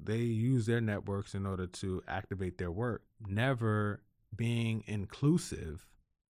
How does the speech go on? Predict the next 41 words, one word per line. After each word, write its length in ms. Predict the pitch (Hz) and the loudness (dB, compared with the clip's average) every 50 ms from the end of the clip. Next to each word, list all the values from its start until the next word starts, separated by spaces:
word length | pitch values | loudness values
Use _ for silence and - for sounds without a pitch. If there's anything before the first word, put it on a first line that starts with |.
| _ _ _ - | _ _ _ -2
of 220 | 117 117 120 113 104 | 2 2 2 4 2
the 80 | 107 | 0
communities 680 | 98 - - 107 104 113 113 110 104 101 104 101 98 95 | -2 -2 -2 0 2 4 4 4 4 2 2 2 0 0
in 180 | - - 101 98 | -2 -4 -2 0
which 260 | 104 101 92 - - | 0 -2 -2 -4 -4
they're 180 | - 90 85 | -4 -4 -4
working. 440 | 78 78 90 92 - - - - - - _ _ - | -2 -2 -2 -4 -4 -8 -12 -14 -16 -18 _ _ -4
So 180 | - - 123 | 2 4 4
the 220 | 110 101 110 107 98 - - - | 4 4 2 2 0 -2 -6 0
black 260 | 92 113 117 139 151 - | 4 6 6 6 6 4
people 260 | 151 143 - 120 113 | 0 0 2 2 2
that 240 | 110 107 104 92 98 | 4 2 2 2 2
they 160 | 107 104 107 | 2 2 4
are 140 | 101 98 98 | 2 2 0
in 180 | - 95 98 92 - - | 0 -2 -4 -6 -8 -6
commu-, 420 | - 104 98 101 104 95 - 92 | -4 -2 0 0 0 -2 -2 -4
doing 240 | 92 117 113 113 104 | -2 0 2 2 2
this 120 | 101 95 - | 2 0 0
work 180 | 104 101 92 - | 0 -2 -2 -2
for 240 | - - 139 127 107 | -2 0 2 2 2
are 40 | 98 | 2
good 200 | 101 107 110 110 | 2 0 0 0
enough 360 | 104 104 101 98 95 90 - _ - | 0 0 2 0 0 -2 -4 _ -10
to 100 | - 104 | -4 -2
provide 380 | 104 98 90 95 90 87 82 | 0 0 2 2 0 0 0
services 500 | - - 107 107 117 131 127 - 147 139 | -2 -2 -2 0 0 -2 -2 -4 -4 -6
for, 420 | - - 156 160 160 160 170 170 - _ - | -4 -2 0 0 2 0 -2 -4 -8 _ -4
but 120 | - 113 107 | -2 0 2
not 340 | 113 110 110 107 - 101 | 2 2 2 2 0 -2
good 160 | 98 113 104 104 | -2 0 0 2
enough 360 | 104 104 101 98 95 92 - - - - | 2 2 2 2 0 -2 -4 -6 -4 -2
to 100 | - 98 | -2 0
hire. 500 | - - 104 95 87 78 73 - - - - _ _ _ _ | 4 6 6 6 4 2 -2 -6 -10 -16 -20 _ _ _ _
They're 140 | - 107 104 | -8 -4 -4
not 220 | 107 107 107 104 | -2 -2 -2 -2
good 140 | 104 110 107 | -2 0 0
enough 260 | 107 107 107 101 101 | 0 0 0 0 -2
to 140 | - - - | -4 -6 -8
be 380 | 101 95 - 110 104 101 101 - | -6 -2 0 0 2 2 0 -2
in 120 | 95 98 92 | -4 -4 -2
leadership, 520 | 98 104 95 85 80 - - - - - | -2 -2 -2 -2 -4 -4 -6 -8 -10 -12